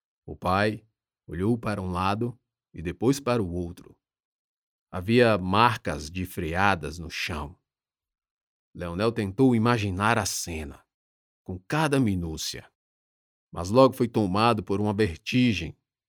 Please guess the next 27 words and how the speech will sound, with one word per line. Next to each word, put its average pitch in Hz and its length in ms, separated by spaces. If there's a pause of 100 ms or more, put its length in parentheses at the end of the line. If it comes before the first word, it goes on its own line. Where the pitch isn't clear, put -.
e 104 60
uma 117 160
tontura 127 640
que - 160
o 117 80
fez 139 400
se - 120
escorar 90 800 (320)
num 160 380
dos 104 300
carros 113 420
estacionados. 76 1120 (1160)
Depois 104 280
do 107 60
mal 101 200
súbito, 101 680 (440)
Leonel 101 300
recobrou 120 560
os 113 120
sentidos. - 760 (840)
Ouviu 120 320
algumas 110 520
palavras 90 680
de 95 100
conforto 95 720
de 87 120
vizinhos 101 720